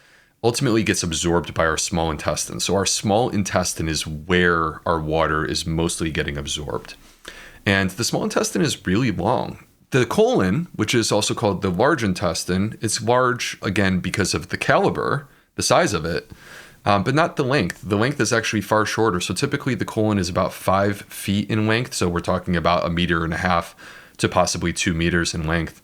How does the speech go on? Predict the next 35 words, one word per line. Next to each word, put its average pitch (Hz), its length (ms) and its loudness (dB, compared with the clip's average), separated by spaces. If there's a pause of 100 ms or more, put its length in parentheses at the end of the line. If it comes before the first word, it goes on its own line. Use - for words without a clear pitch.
(160)
So 120 320 2 (320)
the 117 80 -2
point 214 260 0
of 139 60 2
this, 104 140 2
though, 95 120 2
Jonathan, 85 460 0
is 85 200 -2
that 90 320 -2
if 147 340 0
hypothetically 87 760 0
we 82 120 -4
have 85 200 0
an 82 80 -4
infection 78 640 -4 (600)
and 98 180 2
that 101 220 2
infection 107 480 0
is 92 120 0
affecting 92 400 -2
our 82 120 0
small 85 320 0
intestine, 78 640 -2 (540)
then 101 320 2 (300)
ultimately 98 580 2
all 131 280 4
of 123 120 -4
this - 220 -2
water 117 360 4
that 82 160 -2
was 87 140 -2
supposed 120 400 -2
to 123 80 2
get 107 220 0
absorbed 87 760 -2